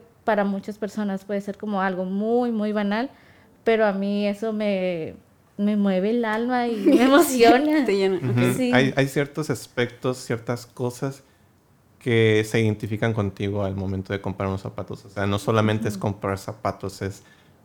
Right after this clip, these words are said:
Speaker 3: tú escoger los que tú, los que resuenen contigo, ¿no?
Speaker 2: Aunque eso ya es otra
Speaker 1: Sí.
Speaker 2: cosa, porque justo lo que decía es que los diseñadores aprendemos a saber qué resuena con las personas para
Speaker 3: Ujú.
Speaker 2: ponerlo en for-, en un formato ven-, que se pueda vender,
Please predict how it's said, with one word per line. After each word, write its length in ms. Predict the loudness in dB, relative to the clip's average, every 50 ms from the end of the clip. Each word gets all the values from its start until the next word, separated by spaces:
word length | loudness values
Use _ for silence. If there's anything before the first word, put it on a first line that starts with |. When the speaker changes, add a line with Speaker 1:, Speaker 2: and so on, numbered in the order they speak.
| _ _ _
Speaker 3:
tú 280 | -2 0 2 4 4
escoger 420 | 4 2 0 -4 -4 -2 0 0 0
los 260 | 2 0 -2 -2 -4
que 100 | -8 -10
tú, 440 | -10 -10 -8 -6 -4 -4 -4 -6 -8 -4
los 200 | -2 -2 -2 0
que 100 | -2 -2
resuenen 420 | -2 -4 -2 -2 0 0 0 -2
contigo, 460 | -2 -4 -6 -6 -6 -8 -10 -10 -10 -8
¿no? 120 | -6 -4
Speaker 2:
Aunque 160 | -4 -2 -2
eso 120 | -4 -4 -4
ya 80 | -4
es 80 | -4 -4
otra 180 | -4 -4 -4 -2
Speaker 1:
Sí. 60 | -2
Speaker 2:
cosa, 260 | -2 -2 -2 -2 -2
porque 200 | -2 -4 -4 -6 -8
justo 360 | -8 -8 -8 -8 -4 -2 -2
lo 80 | -2 0
que 80 | 0
decía 260 | -2 -2 0 -2 -2
es 100 | -2 -4
que 340 | -6 -8 -10 -10 -12 -12 -10 -6
los 120 | -4 -4
diseñadores 380 | -4 -2 0 0 0 0 0 -2
aprendemos 540 | -2 0 0 2 2 2 2 2 0 0 -2
a 320 | -4 -4 -4 -4 -6 -10 -12
saber 340 | -10 -6 -4 -2 -2 -4 -4 -8 -6
qué 140 | -2 -2 0
resuena 380 | 0 0 0 0 0 -2 0 0
con 100 | 0 -2
las 140 | -2 -2
personas 500 | -6 -12 -16 -8 -4 -2 -2 -2 -4 -8 -14 _
para 200 | -8 -4 -2 0
Speaker 3:
Ujú. 240 | 2 2 2 0 -2 -6 -10 -16 -20 -16 -6 -2
Speaker 2:
ponerlo 240 | -2 0 2 0
en 60 | 0 0
for-, 200 | -2 -4 -4 -2
en 60 | 0 0
un 200 | 0 0 0 -2
formato 600 | -4 -4 -2 -2 -2 -2 -4 -6 -8 -8 -8 -10 -14 -20 -20 _ _ _ _ _ _ _ _ _ _ -12
ven-, 220 | -6 -4 -4 -4 -6 -8 -20 -20 _ -12
que 80 | -10
se 120 | -8 -6 -2
pueda 180 | -2 0 0
vender, 420 | 0 0 0 0 0 -2 -2 -4